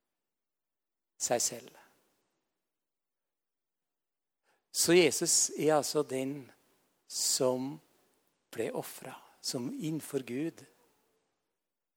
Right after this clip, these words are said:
Og du vet, alt han rører ved, blir hellig og rent. Så når han da ble offret der på alteret, så ble gloene der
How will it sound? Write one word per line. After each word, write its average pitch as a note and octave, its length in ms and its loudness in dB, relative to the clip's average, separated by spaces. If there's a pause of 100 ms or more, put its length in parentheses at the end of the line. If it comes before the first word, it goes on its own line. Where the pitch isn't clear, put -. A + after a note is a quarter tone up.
(1080)
Og C#3 80 2
du D3 40 4
vet, D#3+ 240 2 (160)
alt D#3+ 440 4
han C3+ 240 -2
rører D3+ 540 -2
ved, D3+ 280 -10 (380)
blir A#2 480 -6 (200)
hellig C3 400 -4 (160)
og C3+ 160 -8
rent. B2 520 -16 (1160)
Så - 440 4
når D3+ 200 2
han C#3+ 200 2
da C#3 160 6 (380)
ble B2+ 240 2
offret C#3+ 400 2
der C#3+ 240 4
på C3+ 180 2 (200)
alteret, D3+ 720 4 (440)
så - 180 -4
ble D3 220 4
gloene B2+ 640 -4
der F3 260 -2